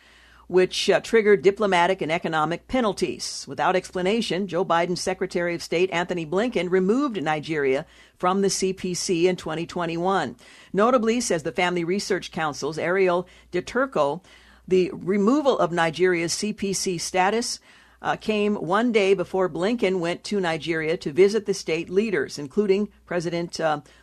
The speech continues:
Buhari, Buhari. And, uh, even, uh, and ever since, the Biden administration has effectively turned a blind eye to Nigeria's persecution of Christians,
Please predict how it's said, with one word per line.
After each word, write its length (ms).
Buhari, 580
Buhari. 500
And, 380
uh, 140
even, 420
uh, 220
and 140
ever 200
since, 400
the 80
Biden 260
administration 640
has 140
effectively 480
turned 340
a 60
blind 400
eye 180
to 140
Nigeria's 520
persecution 640
of 100
Christians, 580